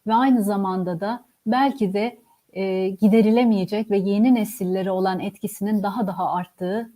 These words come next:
bir dönemi bize, e, bağıra bağıra, e, odaklanmamızı hatırlatıyor. Peki baktığımızda nelerle karşılaşıyoruz şu anda?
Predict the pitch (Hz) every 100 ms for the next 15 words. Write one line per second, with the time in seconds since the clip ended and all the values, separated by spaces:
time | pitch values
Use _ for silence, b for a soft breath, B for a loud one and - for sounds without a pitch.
0 | - 208 175 196 185 190 190 165 - 190
1 | 208 - _ _ 180 180 180 175 170 -
2 | - - _ _ 175 202 202 196 190 165
3 | 165 165 185 208 208 b b b _ 175
4 | 180 175 170 - 208 196 196 175 180 170
5 | 165 165 180 196 208 _ 190 190 170 156
6 | 156 - 156 185 _ _ _ _ _ _
7 | _ _ _ b b b b - 403 359
8 | 330 330 - 339 339 311 254 285 269 247
9 | 254 254 202 208 180 180 175 170 170 175
10 | 165 165 - 175 170 165 160 160